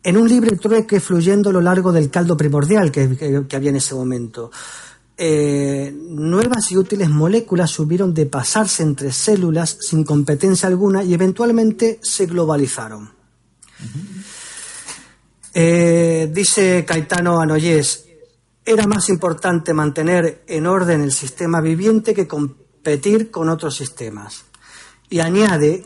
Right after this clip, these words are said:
Speaker 1: que este comercio libre y falta de competencia significó que este océano viviente primordial funcionó esencialmente como un único megaorganismo. Solo cuando las células evolucionaron formas de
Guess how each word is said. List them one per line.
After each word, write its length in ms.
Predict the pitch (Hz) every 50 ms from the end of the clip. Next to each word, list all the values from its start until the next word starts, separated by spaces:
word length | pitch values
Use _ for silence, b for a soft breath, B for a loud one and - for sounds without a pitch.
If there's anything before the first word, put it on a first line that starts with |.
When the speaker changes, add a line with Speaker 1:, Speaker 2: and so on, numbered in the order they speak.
| - - -
Speaker 1:
que 260 | - 156 151 156 165
este 300 | 165 151 - - 175 151
comercio 480 | 143 156 147 156 170 151 - - 156 156
libre 540 | 160 202 214 202 175 160 147 151 170 - -
y 140 | - 156 123
falta 480 | - - 180 180 180 170 - 165 151
de 100 | 143 147
competencia 680 | 135 151 139 139 139 151 143 143 190 190 196 - 220 196
significó 640 | - - 175 160 147 131 - 170 160 - 208 208 180
que 140 | - 180 170
este 440 | 175 165 - - - - 139 131 131 _ _ _ _
océano 580 | - - - - - - - 160 160 151 147 139
viviente 480 | 127 131 127 135 156 165 165 135 151 139
primordial 680 | 147 185 202 202 190 175 175 175 160 143 147 160 - B B B B B B B B B B B B B B B B B
funcionó 600 | B - - - 190 185 180 - 185 185 185 208
esencialmente 880 | 220 214 - 185 170 156 - - 220 226 214 208 202 208 202 208 - 202
como 240 | 208 - 165 160 180
un 160 | 190 190 202 - - - -
único 500 | - 262 269 269 262 262 - - 233 226
megaorganismo. 1000 | 208 202 190 170 175 160 151 139 135 131 127 120 107 - - 110 - - - - _ _ _ _ _ _ _ _ _ _ _ _ _ _ - B B B B B B B B B B B B B B B B B B
Solo 760 | - - - - - - - 233 226 214 185 170 165 147 139
cuando 380 | - 160 160 160 156 156 156 156
las 180 | 151 147 131
células 460 | - - 214 196 190 180 160 139 -
evolucionaron 840 | 160 147 143 147 147 147 139 - - 151 170 185 190 180 170 156 156 147
formas 960 | - - - - - - - - - 175 185 185 180 165 165 165 143 139 135
de 260 | 147 156 151 147 135